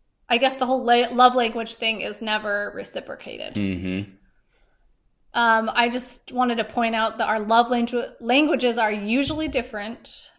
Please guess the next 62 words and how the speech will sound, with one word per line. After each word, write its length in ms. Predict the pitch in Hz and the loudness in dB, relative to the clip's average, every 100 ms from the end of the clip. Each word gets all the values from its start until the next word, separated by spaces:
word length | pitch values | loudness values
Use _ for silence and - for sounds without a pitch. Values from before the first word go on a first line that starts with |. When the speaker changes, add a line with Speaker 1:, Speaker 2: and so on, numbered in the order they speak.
| - | -8
Speaker 1:
And 100 | 226 | -4
like 180 | 220 247 | -2 2
you 120 | 254 | 2
always 280 | 247 254 247 | 2 0 -4
say, 540 | 269 233 202 208 - - _ _ _ | -4 -2 -2 -4 -8 -20 _ _ _
"I'm 160 | 226 254 | 2 4
not 160 | 277 | 4
gonna 140 | 277 262 | 2 0
understand 380 | 240 240 247 240 | -2 -2 -2 -4
what 80 | 226 | -4
you're 80 | |
saying 300 | 247 269 247 | -4 -2 -2
if 140 | 226 220 | -2 -6
you're 80 | 214 | -10
speaking 400 | - 226 226 226 | -8 -8 -6 -8
in 100 | 214 | -8
your 120 | 214 | -4
own 220 | 233 262 240 | 0 0 0
love 180 | 190 | -2
language. 400 | 190 185 180 185 - | -6 -8 -8 -10 -2
I 140 | 208 214 | 0 0
need 220 | 220 220 | -2 -8
you 80 | 220 | -10
to 60 | |
speak 340 | 214 - 214 208 | -12 -10 -12 -10
my 300 | 202 214 240 | -4 -2 0
love 260 | 214 196 104 | -2 -4 -4
language,and 580 | 104 101 98 - 113 | -10 -8 -10 -10 -10
vice 260 | 147 202 - | -6 -6 -6
versa." 520 | 262 302 - 190 180 - - | -2 -2 -2 -8 -8 -14 -4
Speaker 2:
And 140 | 101 | -2
it's 100 | - | 0
sometimes 480 | - 139 - 101 - | 4 4 6 4 2
tough 340 | - 117 101 | 6 6 6
because 480 | - 92 110 92 87 90 - - | -2 0 2 4 2 -4 -4 -6
if 140 | 82 - _ - | -6 -8 _ -12
my 320 | 101 104 113 | 0 6 8
love 280 | 107 104 101 | 8 6 6
language 420 | 98 95 95 90 | 2 4 0 0
is 160 | 90 | -4
physical 460 | - 104 90 85 90 | -2 -2 -2 -4 -6
touch, 440 | - 113 101 - - | 6 6 6 2 -2
then 140 | 90 | -2
a 60 | 90 | 4
lot 200 | 95 90 | 6 6
of 80 | 87 | 2
times 320 | 92 90 90 | -2 -4 -2
we 160 | 90 | -2
assume 520 | 85 - - 90 87 87 | 0 -2 -2 -2 -2 -2
that 360 | 85 - _ | -4 -6 _
that's 420 | 87 87 - - | 4 4 2 -4
what 240 | 92 87 107 | -2 -2 2
her 140 | 151 | 2
love 240 | 117 80 85 | 4 2 0
language 340 | 82 85 85 | -4 -4 -4
is 140 | 87 | -6
'cause 140 | - 95 | -6 4
that's 220 | 117 - | 4 6
what 160 | 104 98 | 0 4
we 160 | 151 | 8
understand, 680 | 120 98 90 - - 85 80 80 | 8 6 0 -2 -2 -2 -2 0
right? 320 | 87 107 | 2 4